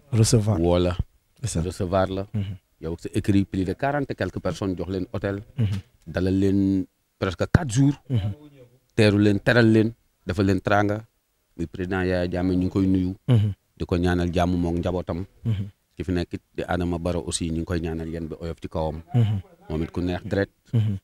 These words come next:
Speaker 2: Ku baax.
Speaker 1: Mhm.
Speaker 2: Ku jàppale Gambien yi.
Speaker 1: Mhm.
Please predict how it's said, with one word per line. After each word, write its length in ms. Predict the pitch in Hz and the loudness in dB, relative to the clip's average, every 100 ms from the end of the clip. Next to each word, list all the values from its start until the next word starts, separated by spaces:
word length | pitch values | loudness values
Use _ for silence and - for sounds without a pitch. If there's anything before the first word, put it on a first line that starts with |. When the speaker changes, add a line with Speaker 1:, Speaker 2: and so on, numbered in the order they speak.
| _ | _
Speaker 2:
Ku 80 | - | -10
baax. 440 | 82 90 107 117 - | 0 2 2 0 -6
Speaker 1:
Mhm. 220 | 120 104 98 | -2 -2 -2
Speaker 2:
Ku 60 | 82 | -6
jàppale 280 | 78 90 82 | -8 -6 -4
Gambien 400 | 87 87 90 95 | -4 -2 0 0
yi. 160 | 95 104 - | 0 -4 -2
Speaker 1:
Mhm. 220 | 110 | -2